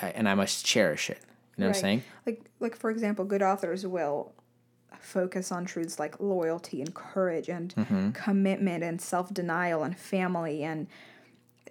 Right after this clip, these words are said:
Speaker 2: it will, it will teach your heart to, it will just m-, make that your affection. It, it will make your heart loyal to these solid truths that are in the Bible, but they're,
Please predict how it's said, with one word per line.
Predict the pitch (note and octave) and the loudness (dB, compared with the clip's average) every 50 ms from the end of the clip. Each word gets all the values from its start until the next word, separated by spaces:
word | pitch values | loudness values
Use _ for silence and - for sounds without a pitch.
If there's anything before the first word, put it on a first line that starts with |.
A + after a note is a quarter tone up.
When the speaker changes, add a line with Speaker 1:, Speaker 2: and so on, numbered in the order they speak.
| _ - - | _ -10 0
Speaker 2:
it | - G#3 G3+ | 2 2 4
will, | - A3 A#3 A3+ - - G3+ G3+ G3 - - - - | 6 4 4 4 2 0 -2 -2 -2 -4 -14 -2 2
it | A3 | 4
will | A3+ B3 B3 | 4 4 4
teach | - B3 A#3+ A#3 - | 4 2 2 4 4
your | A3+ A3+ | 2 2
heart | - - G#3 G3 G3+ - - | 4 6 8 8 8 8 4
to, | - - - F#3+ F3+ F3+ E3+ E3 - - - - _ _ _ _ _ _ _ _ _ _ _ _ _ _ - | -2 0 2 4 4 4 4 2 0 -2 -4 -14 _ _ _ _ _ _ _ _ _ _ _ _ _ _ 2
it | G3+ G3+ | 4 4
will | G#3+ A3 | 4 4
just | G#3+ - A3+ A3+ - - - | 4 4 2 2 2 -2 2
m-, | G3+ G3+ G3+ - - - | 4 4 4 4 4 4
make | G#3 G3+ G3 G3+ - - | 4 6 6 4 4 4
that | G3+ F#3 D#3 - - | 6 6 6 4 2
your | G3 F#3+ F#3 | 2 2 4
affection. | E3+ F3 - - F3+ F3 - - - - - - F#3 - _ - | 2 2 2 -2 -2 0 0 -4 -6 -6 -6 -10 -12 -14 _ -10
It, | - - - - - | -8 -8 -6 -2 2
it | G#3+ G3+ | 2 4
will | G#3 G#3+ G#3+ | 6 6 6
make | G#3 G#3 G#3+ G#3 - | 8 6 4 4 2
your | G#3+ G3+ | 2 2
heart | G3+ - - G3+ - - G3+ | 2 4 4 4 4 4 2
loyal | G#3+ F#3+ G3 F#3+ G3 G3+ G3+ G#3 F#3 F#3+ | 0 2 2 4 4 6 6 4 4 2
to | - - G#3+ | 0 -4 -4
these | F3+ F#3+ F#3+ - F3+ F#3+ | -4 -2 -2 -2 -2 -4
solid | - - - - G3+ F#3 F3+ F#3 F#3 F#3+ F3+ F3 F#3+ - - - - - - _ _ _ _ | -4 -6 -2 2 4 4 6 6 6 4 4 2 0 -4 -10 -14 -20 -20 -20 _ _ _ _
truths | - - - - - G#3+ G3+ G3+ G#3 G3+ G#3 F#3+ | -6 -4 -4 0 2 4 4 6 4 4 2 2
that | G3 F#3+ F#3 F#3 | 4 4 4 6
are | F3+ F3 | 4 2
in | - - G3 G3 | 2 4 4 4
the | F#3 F#3 | 4 2
Bible, | F3+ F3 E3 E3 F3+ G3 A3+ A#3 C4 C#4 | 2 2 4 4 4 4 4 4 4 2
but | B3+ - G#3 G3+ - | 4 4 2 2 2
they're, | G3+ F#3+ G3+ F#3+ F#3+ F#3+ | 0 4 4 4 4 2